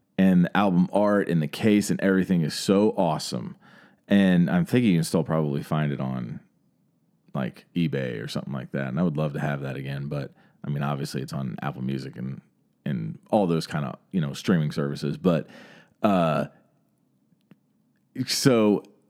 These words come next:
the first C D, the first al-, it's a double disc. So picture this concert that they played, that they recorded this live album at. They come out to Shine,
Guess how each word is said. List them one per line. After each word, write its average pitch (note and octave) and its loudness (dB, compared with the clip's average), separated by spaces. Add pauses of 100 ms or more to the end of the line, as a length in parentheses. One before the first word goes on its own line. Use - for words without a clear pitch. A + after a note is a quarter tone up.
(180)
the A#2 4
first G#3 2
C F3+ 6
D, E2 4 (500)
the G#2 4
first G3+ 2
al-, A2 2
it's G#2+ 2
a G#2+ 2
double B2+ 4
disc. E2+ 0 (160)
So B2 2
picture B3+ 0
this F3+ 4
concert E2 0
that G2 0
they G#2 4
played, G2 2
that F#2+ 2
they G#2 4
recorded F#2+ 2
this E2+ 0
live D2 0
album A#1 -4
at. G1+ -12 (840)
They B2+ 4
come F#3+ 4
out G#2+ 2 (240)
to G#2+ 6
Shine, F#2+ 2